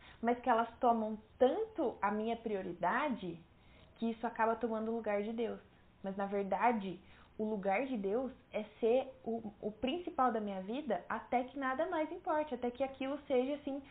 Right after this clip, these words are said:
o principal da minha vida. É só isso. Se hoje a gente perdesse tudo que a gente tem, Deus, ele seria suficiente na nossa vida a ponto de a gente continuar adorando a ele, independente de todas as coisas?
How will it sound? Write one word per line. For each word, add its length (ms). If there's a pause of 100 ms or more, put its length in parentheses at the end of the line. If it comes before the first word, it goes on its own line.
(320)
o 100
principal 840
da 80
minha 180
vida. 340 (120)
É 120 (120)
só 200
isso. 340 (360)
Se 200
hoje 340
a 40
gente 220
perdesse 460 (140)
tudo 280
que 100
a 40
gente 280
tem, 260 (1300)
Deus, 280
ele 180
seria 380
suficiente 680
na 100
nossa 320
vida 240
a 40
ponto 360
de 100
a 60
gente 220
continuar 720
adorando 580
a 80
ele, 320
independente 640
de 80
todas 200
as 140
coisas? 300